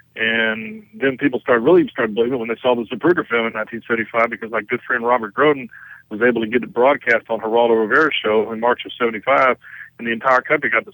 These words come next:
see what really happened to the president on the film for the first time. That film had been suppressed,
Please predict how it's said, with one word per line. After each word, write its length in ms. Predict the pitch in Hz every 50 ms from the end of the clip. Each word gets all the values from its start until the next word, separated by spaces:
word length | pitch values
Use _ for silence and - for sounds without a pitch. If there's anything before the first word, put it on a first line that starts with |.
| - -
see 160 | 131 127 123
what 160 | 113 117 120 120
really 180 | 131 131 135
happened 240 | 123 131 135 131 131
to 60 | 127
the 40 | 120
president 380 | 107 135 143 170 156 131 113 110
on 160 | 110 113 113
the 60 | 110
film 260 | - - 151 160 147 131
for 120 | 117 104
the 80 | 101 -
first 240 | 123 123 120 -
time. 220 | - 147 143 123 117
That 160 | 123 123 -
film 180 | - 165 160 127
had 100 | 107 113
been 140 | 110 110
suppressed, 500 | - - 104 - - 151 151 135 110 -